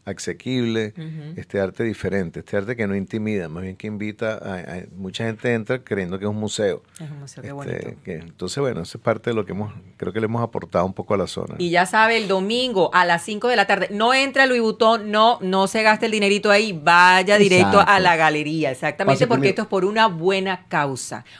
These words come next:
Speaker 2: una buena causa y tiene la oportunidad allí de, de compartir un poco, de ver un buen arte, de, de comprar también arte, ya sea que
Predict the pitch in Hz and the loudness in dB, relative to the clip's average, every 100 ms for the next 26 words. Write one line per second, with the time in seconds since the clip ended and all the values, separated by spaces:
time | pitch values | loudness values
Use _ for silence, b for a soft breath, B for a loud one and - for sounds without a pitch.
0 | - 160 175 175 175 226 247 220 165 165 | -8 -4 -2 -2 2 2 2 -2 -6 -4
1 | 180 170 165 - 143 147 165 147 147 262 | -4 -4 -8 -8 -10 -8 -6 -6 -8 -10
2 | 311 B B B - 151 175 165 170 175 | -12 B B B -8 -4 -2 -2 -2 -4
3 | 160 160 151 254 453 - - 180 202 202 | -2 -2 -2 -4 -6 -6 -12 -6 -4 -2
4 | 226 180 160 156 208 220 185 185 180 196 | -4 -4 -4 -2 -2 -2 0 0 2 0
5 | 226 - 349 b b b b 131 165 170 | -2 -6 -8 b b b b -8 -4 -2
6 | 170 165 165 165 151 135 220 370 294 - | -2 -2 -4 -4 -4 0 2 2 -4 -6
7 | 165 160 202 196 175 180 170 240 190 139 | -4 0 0 2 2 2 0 -8 -8 -10
8 | 147 - 165 185 160 | -8 -4 -2 -2 -8